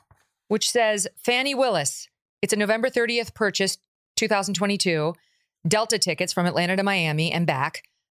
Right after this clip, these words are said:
leaving Friday, December thirtieth, coming back, uh, Tuesday, January third. Two tickets. One ticket here for Fani Willis and one ticket here for Nathan Wade. And the price is listed at, for each ticket, six hundred and ninety-seven dollars and twenty cents.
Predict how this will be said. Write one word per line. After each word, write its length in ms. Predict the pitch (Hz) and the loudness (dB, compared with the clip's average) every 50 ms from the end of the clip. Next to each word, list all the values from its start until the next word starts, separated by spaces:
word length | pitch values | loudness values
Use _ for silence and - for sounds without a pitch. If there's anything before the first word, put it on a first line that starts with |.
| _ - | _ 0
leaving 260 | 180 190 190 190 175 | 0 2 2 0 0
Friday, 480 | - 190 180 175 185 202 214 226 214 - _ _ _ _ _ - | 0 0 0 0 0 0 -2 -4 -6 -10 _ _ _ _ _ -4
December 340 | - 185 160 208 196 185 196 | -2 0 0 0 0 0 0
thirtieth, 360 | - 175 156 147 151 165 160 | 0 0 0 0 0 -2 -2
coming 280 | - 196 185 180 175 160 | -2 0 0 2 2 2
back, 360 | 170 160 170 175 - - - _ _ _ _ _ _ _ - | 2 0 0 -2 -6 -10 -16 _ _ _ _ _ _ _ -2
uh, 180 | 170 160 156 147 | -2 -2 -2 -2
Tuesday, 560 | - - 240 214 175 - 151 135 147 175 180 - - | -2 -2 -2 -2 0 0 0 0 -2 -4 -6 -6 -2
January 520 | - 180 175 180 175 170 170 165 - - _ _ _ _ _ _ _ _ _ _ _ | 0 0 2 2 0 0 0 -2 -4 -10 _ _ _ _ _ _ _ _ _ _ _
third. 380 | - 196 165 143 139 156 208 - _ _ _ _ _ _ _ - | 0 0 0 0 -2 -4 -4 -6 _ _ _ _ _ _ _ -4
Two 140 | - 277 233 | -2 -2 0
tickets. 480 | - 277 - - - - - - - _ _ _ _ - | 0 -2 -2 -4 -8 -14 -14 -14 -14 _ _ _ _ -2
One 180 | 185 220 247 | -2 0 0
ticket 240 | 254 269 254 247 240 | 0 -2 -4 -4 -4
here 380 | 226 240 233 233 240 254 247 _ _ _ _ - | -2 0 0 0 0 -2 -4 _ _ _ _ -4
for 100 | 226 202 | -4 -2
Fani 280 | - 220 208 202 196 | 0 0 0 0 0
Willis 380 | 196 220 240 254 254 254 - - _ _ _ _ _ _ _ | 0 2 2 2 0 -2 -4 -8 _ _ _ _ _ _ _
and 160 | 202 202 202 202 | -2 0 2 2
one 160 | 208 220 226 | 2 0 0
ticket 260 | - 233 - 220 196 | 0 -2 0 0 0
here 260 | 180 190 190 190 196 | 0 0 0 0 0
for 140 | 190 - 196 | 0 0 2
Nathan 380 | 180 175 175 180 - 214 214 196 | 2 2 2 2 0 0 2 2
Wade. 360 | 175 156 151 160 180 180 - - - - - - - | 2 2 2 0 -2 -4 -8 -14 -18 -18 -14 -6 -2
And 100 | 180 180 | 0 0
the 60 | 185 | 0
price 300 | - - 196 190 185 190 | 2 0 0 0 -2 -4
is 120 | 196 - | -4 -2
listed 320 | 185 185 170 - - 180 170 | 0 0 0 0 0 0 0
at, 220 | 175 160 - - | 0 0 -2 -2
for 80 | - - | -4 -2
each 240 | - 196 - - - | -2 -2 -2 -2 -2
ticket, 320 | 180 165 156 170 165 - | -2 -2 -2 -2 -4 -4
six 220 | - - 190 170 - | -4 -4 -4 -2 -2
hundred 140 | 185 180 175 | 0 0 0
and 100 | 165 165 | 0 0
ninety-seven 480 | 160 160 160 151 - 170 151 151 156 | 0 0 -2 -2 0 0 0 0 0
dollars 360 | 143 139 131 135 139 139 - | 0 0 0 -2 -2 -2 -2
and 60 | 147 135 | -4 -4
twenty 260 | - - 147 143 143 | -4 -2 0 0 0
cents. 360 | - - 185 147 123 - - | 0 0 -2 -2 -4 -6 -10